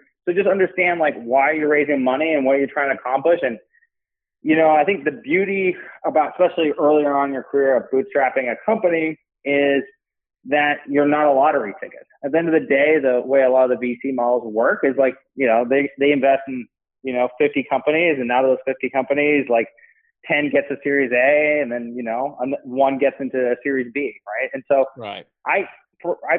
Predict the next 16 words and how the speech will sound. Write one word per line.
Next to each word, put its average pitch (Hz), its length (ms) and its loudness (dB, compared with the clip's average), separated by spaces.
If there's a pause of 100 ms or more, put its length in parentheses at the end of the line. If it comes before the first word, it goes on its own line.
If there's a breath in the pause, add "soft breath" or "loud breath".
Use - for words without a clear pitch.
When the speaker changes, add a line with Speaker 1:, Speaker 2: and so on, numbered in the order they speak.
Speaker 1:
personally 180 300 0
never 151 200 0
wanted 131 280 0
to 175 60 -4
be 185 80 0
a 180 80 4
lottery 185 280 2
ticket. 202 280 -4 (320)
Uh, 143 120 2 (100)
now, 190 320 -2 (160)
you 185 60 -4
know, 165 180 2
the 147 80 -4
caveat 190 480 2
I 151 60 4
would 143 160 -2